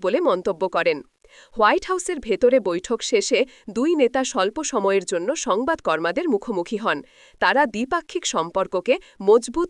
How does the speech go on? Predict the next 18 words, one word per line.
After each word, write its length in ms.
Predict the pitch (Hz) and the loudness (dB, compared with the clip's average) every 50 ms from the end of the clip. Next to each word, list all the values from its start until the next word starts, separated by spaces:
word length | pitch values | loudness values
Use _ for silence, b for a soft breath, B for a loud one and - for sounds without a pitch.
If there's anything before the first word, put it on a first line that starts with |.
| - | 2
ও 40 | - 240 | 2 2
দীর্ঘমেয়াদী 760 | 233 165 208 240 269 - - 320 294 226 190 170 170 175 247 - | 2 2 -4 -4 -4 -4 -4 -2 0 2 2 2 2 0 -4 -2
অংশীদারত্ব 720 | - 185 208 254 262 - 349 247 202 165 - 175 - - 349 349 | 0 0 0 0 -2 -4 -4 -2 0 2 2 0 0 -2 -6 -2
বলে 220 | 254 196 175 277 330 - | 0 0 0 0 -2 -2
উল্লেখ 300 | 240 202 180 175 180 - | -4 -2 0 -2 -2 0
করেন। 280 | - 190 170 175 170 151 127 _ _ _ B B B B B B | 0 -2 2 2 0 0 -2 _ _ _ B B B B B B
সৌদি 340 | B - 277 254 269 262 349 349 | B 2 2 4 4 4 0 0
যুবরাজ 400 | - 330 262 311 311 320 320 247 - | 0 -2 -2 0 0 0 -2 0 0
জানান, 320 | 226 165 190 262 233 180 269 b b b b | 0 2 2 2 2 0 0 b b b b
যুক্তরাষ্ট্রের 720 | 185 - 233 247 - - 349 339 339 320 - - - 330 - - | -6 -4 -4 -4 -4 -6 -4 -4 -4 -6 -6 -6 -6 -6 -4 -2
সঙ্গে 260 | 277 240 226 233 254 269 | 0 0 0 0 -2 -2
সহযোগিতা 680 | - - 202 175 190 233 240 254 247 220 240 240 254 240 | -2 -2 -4 -2 -2 0 0 0 0 0 0 0 0 -2
জোরদার 460 | - - 196 175 196 214 - 311 311 302 | 0 0 0 0 0 0 0 -2 -2 0
করতে 280 | - 208 170 - - 320 | 0 -2 -2 -2 -6 -6
সৌদি 340 | 339 - 233 185 180 175 202 196 | -2 0 2 2 2 2 2 2
আরব 220 | 180 170 180 185 - | 2 4 2 0 0
প্রস্তুত 420 | - 190 170 170 - - 285 339 - - B B B B | -2 -4 -4 -4 -4 -4 -4 -4 -4 -6 B B B B
এবং 220 | B 233 254 302 | B 2 4 4